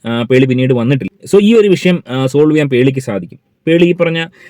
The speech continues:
ഈ പറഞ്ഞ മെറീന മൈക്കിളിനെ വിളിച്ചൊന്ന് സംസാരിച്ച് കഴിഞ്ഞാൽ തീരാവുന്ന പ്രശ്നമേ ഉള്ളൂ. ഇതിങ്ങനെ എല്ലാ ഇന്റർവ്യൂ വന്നിട്ട് ഇങ്ങനെ പറയേണ്ട ആവശ്യമൊന്നുമില്ല.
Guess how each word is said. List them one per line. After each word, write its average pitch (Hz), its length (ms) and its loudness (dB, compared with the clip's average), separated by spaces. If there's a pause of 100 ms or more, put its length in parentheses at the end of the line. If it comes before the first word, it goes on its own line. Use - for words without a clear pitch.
(100)
ഈ 143 60 0
പറഞ്ഞ 151 280 -2
മെറീന 143 380 2
മൈക്കിളിനെ 143 400 0
വിളിച്ചൊന്ന് 135 360 0
സംസാരിച്ച് 131 460 -4
കഴിഞ്ഞാൽ 127 260 -2
തീരാവുന്ന 123 360 -2
പ്രശ്നമേ 113 340 -6
ഉള്ളൂ. 98 240 -8
ഇതിങ്ങനെ 160 260 0
എല്ലാ 160 180 0
ഇന്റർവ്യൂ 175 320 2
വന്നിട്ട് 175 200 -2
ഇങ്ങനെ 180 140 -2
പറയേണ്ട 175 280 -2
ആവശ്യമൊന്നുമില്ല. 180 600 0